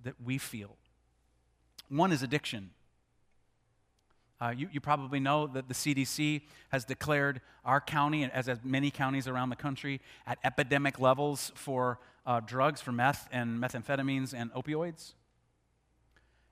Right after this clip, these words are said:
And so that means they're just people that are, are addicts, and they're totally out of control, and they don't know how to stop it. And,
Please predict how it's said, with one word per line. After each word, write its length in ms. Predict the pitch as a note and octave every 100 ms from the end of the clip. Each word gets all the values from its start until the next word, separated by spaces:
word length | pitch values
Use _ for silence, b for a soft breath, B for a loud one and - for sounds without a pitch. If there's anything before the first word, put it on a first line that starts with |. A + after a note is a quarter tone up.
| -
And 120 | C3+
so 100 | F3+
that 120 | G3
means 160 | F#3+ D#3
they're 140 | F3+
just 220 | E3+ E3
people 460 | - G#3 G3+ G3 F3
that 200 | D3 D#3
are, 280 | C#3+ C#3 D3+ B B B
are 140 | C#3 C3+
addicts, 380 | D3+ F#3+ D#3
and 100 | D#3+
they're 80 | C#3+
totally 480 | - - G#3+ G#3 F#3
out 120 | D#3
of 120 | D3
control, 480 | - C#3 - F#3 E3+
and 140 | C3 C3+
they 100 | C3
don't 280 | C3 E3+
know 80 | E3+
how 140 | C#3+ C#3+
to 60 |
stop 500 | - - C3+ B2 A#2
it. 160 | F2+ F#2 _ _ _ _ _ _ _ _ _ _ _ _ _ _ _ _ _ _ _ _ _ _ - b b b b
And, 180 | D3+